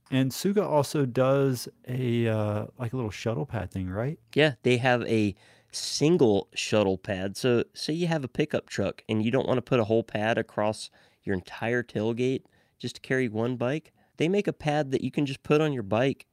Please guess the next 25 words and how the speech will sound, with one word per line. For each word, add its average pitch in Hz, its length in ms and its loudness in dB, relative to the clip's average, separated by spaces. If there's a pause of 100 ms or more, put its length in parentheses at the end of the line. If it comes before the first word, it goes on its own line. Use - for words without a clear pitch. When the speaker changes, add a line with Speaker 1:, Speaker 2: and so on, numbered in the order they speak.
Speaker 2:
and 104 100 2
you 107 60 -2
can 117 100 -2
throw 123 200 2
it 127 60 6
over 117 140 2
the 101 100 -2
tailgate 110 520 2
and - 40 -8
it - 40 0
won't 101 180 -2
scratch 107 320 -4
your 95 80 -12
truck - 340 -6
up. 78 180 -6 (100)
It's - 100 -6
amazing. 143 420 0 (180)
Speaker 1:
It's - 100 -20
pretty 131 180 -6
sick. - 420 -10 (480)
And 139 240 2
some 143 140 2
other 151 220 4
local 123 320 2
companies, 131 760 -2